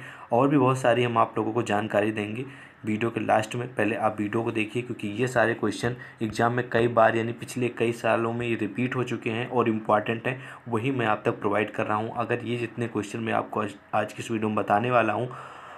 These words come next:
अगर आप अच्छे से पढ़ के जाते हैं तो आपको exam में काफ़ी ज़्यादा help मिलेगी और काफ़ी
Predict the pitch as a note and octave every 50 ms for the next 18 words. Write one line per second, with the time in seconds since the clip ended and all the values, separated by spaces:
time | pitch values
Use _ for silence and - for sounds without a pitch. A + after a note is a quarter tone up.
0 | - - - A2 B2 B2+ B2 B2 - A#2+ A2 - - B2+ B2+ C3+ C#3 - A2 G2+
1 | - C#3 C3 A#2+ A2 G#2+ A2 A#2+ A#2 A#2 B2 C#3+ C#3+ - - - - A#2 A2+ A#2
2 | - - A#2+ A2 G#2 G#2 A2 A2+ A2+ A#2 A#2+ A#2 - A2 G#2+ G#2 - B2 A2+ -
3 | A2 G#2+ G#2 A2 G#2+ G#2+ A2 A2 A2 A2 A#2+ A2+ A2+ A2 G#2 A2+ A2+ G#2+ A2+ G#2
4 | G#2+ - G#2+ G#2+ - - - A#2+ A#2